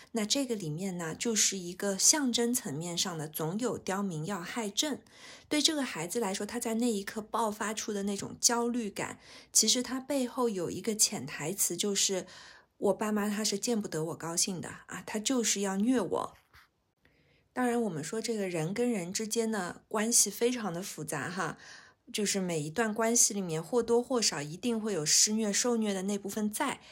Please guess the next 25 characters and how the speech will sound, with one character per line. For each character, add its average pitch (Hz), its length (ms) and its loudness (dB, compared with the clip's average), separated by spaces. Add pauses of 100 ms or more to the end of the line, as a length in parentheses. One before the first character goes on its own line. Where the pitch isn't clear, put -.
(360)
但 277 160 2
是 277 120 2
我 254 60 4
们 170 140 0
从 208 180 -2
一 233 60 -2
个 262 80 -2
大 320 260 0
体 - 220 -2
上 196 220 2
来 160 160 -4
说 185 240 -2
啊， 170 220 -6
我 160 100 -4
觉 165 100 -4
得 196 60 -2
至 254 160 -2
少 165 160 -2
在 226 160 -6
一 - 20 -4
个 202 80 -2
明 175 320 0
面 349 160 2
儿 269 100 0
上 - 320 0